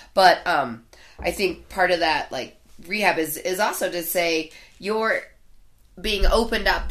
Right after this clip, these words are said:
to explore the things that caused you to drink and to heal. It doesn't mean when rehab is over, you're done.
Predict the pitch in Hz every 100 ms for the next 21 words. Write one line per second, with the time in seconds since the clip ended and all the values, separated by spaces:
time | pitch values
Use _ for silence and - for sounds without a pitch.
0 | - 202 185 160 - - - 190 196 185
1 | 156 139 135 - - 151 165 165 - 190
2 | 190 165 151 151 147 151 - - 143 143
3 | 143 135 131 139 131 - - 143 139 -
4 | 208 175 127 113 - - - - 190 208
5 | 196 185 190 180 170 170 175 165 151 139
6 | 190 170 131 123 127 175 208